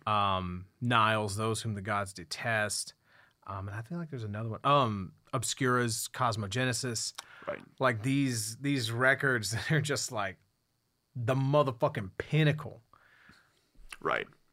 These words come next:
Speaker 1: And, um, of sort of, like, precision and brutality and,
Speaker 2: <laughs> Yeah.
Speaker 1: and, and technicality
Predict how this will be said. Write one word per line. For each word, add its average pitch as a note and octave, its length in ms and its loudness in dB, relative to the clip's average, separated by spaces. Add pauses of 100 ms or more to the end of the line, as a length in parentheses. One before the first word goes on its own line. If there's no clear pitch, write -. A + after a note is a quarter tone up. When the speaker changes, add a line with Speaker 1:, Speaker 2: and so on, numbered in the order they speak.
(140)
Speaker 1:
And, G#2 520 0
um, F#2 560 -6
of A2+ 120 -6
sort A#2 160 0
of, A2+ 80 2
like, G#2+ 240 0
precision A#2+ 760 0
and G2+ 160 -6
brutality G2 840 -6 (460)
and, G2+ 400 4
Speaker 2:
<laughs> - 40 -6
Yeah. G#2+ 300 0
Speaker 1:
and, G#2 140 -6
and G#2 240 -8
technicality F#2+ 1040 -4